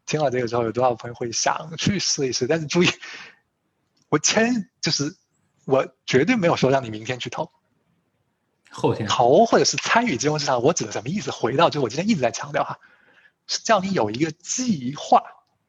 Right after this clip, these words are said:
Speaker 1: 你每个月你拿到工资之后，你计划这个月吃掉多少，计划这个月存多少，那么你存的那多少，你可以把它投进去。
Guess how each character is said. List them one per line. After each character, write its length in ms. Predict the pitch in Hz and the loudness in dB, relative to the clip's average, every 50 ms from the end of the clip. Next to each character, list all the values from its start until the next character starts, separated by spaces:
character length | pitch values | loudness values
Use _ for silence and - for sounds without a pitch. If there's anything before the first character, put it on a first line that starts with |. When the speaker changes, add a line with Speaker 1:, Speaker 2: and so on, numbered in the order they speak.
| _ _ - - - - _ _ _ _ _ _ | _ _ -20 -20 -20 -20 _ _ _ _ _ _
Speaker 1:
你 140 | - 220 262 | -10 -6 -4
每 220 | 247 143 110 107 | -2 -2 -2 0
个 160 | - 147 160 | 2 2 2
月 340 | 175 202 262 254 156 - - _ _ _ _ _ _ | 4 4 2 2 2 -2 -6 _ _ _ _ _ _
你 120 | - 127 | -10 -6
拿 160 | 117 110 110 | -4 -2 -2
到 140 | 127 170 156 | 0 0 2
工 200 | - 175 180 190 | 2 2 0 -2
资 160 | 180 - 190 | -2 -6 -6
之 140 | 185 175 196 | -6 -4 -2
后， 360 | 180 - 185 147 135 135 - _ _ | 0 2 4 4 2 0 -4 _ _
你 120 | - 117 | -18 -14
计 240 | - - - 233 196 | -8 -2 0 0 2
划 180 | - 156 135 | 2 2 0
这 100 | 131 - | 0 -2
个 80 | 147 143 | -2 0
月 120 | 139 131 | 0 0
吃 160 | - - - 165 | 0 0 0 2
掉 120 | 147 127 | 2 2
多 140 | 110 120 113 | 2 0 -4
少， 180 | - 151 - _ _ _ _ _ _ _ _ _ _ _ | -6 -8 -12 _ _ _ _ _ _ _ _ _ _ _
计 240 | - - 269 247 170 | -6 -2 0 0 2
划 200 | - - 131 127 | 2 2 2 2
这 120 | 120 156 | 2 0
个 80 | 139 135 | 2 2
月 140 | 127 123 120 | 2 0 0
存 320 | - - - 135 110 117 | -2 -2 -2 -2 -2 -2
多 160 | 117 127 131 | -2 -2 -2
少， 180 | 123 - - - _ | -2 -6 -10 -10 _
那 100 | - 170 | -6 -4
么 80 | 165 165 | -4 -4
你 120 | 151 117 | -6 -8
存 280 | - - - - 120 117 | -8 -6 -4 -2 -2 -2
的 80 | 160 | 0
那 100 | 196 180 | 0 0
多 140 | 127 123 123 | 0 0 -2
少， 120 | 120 - - | -4 -4 -6
你 100 | 139 120 | -6 -6
可 100 | - 131 | -4 -4
以 60 | 120 | -4
把 80 | - | -4
它 60 | - - | -6 -10
投 140 | - - 147 | -8 -10 -10
进 140 | - 160 143 | -10 -12 -16
去。 120 | - - | -16 -18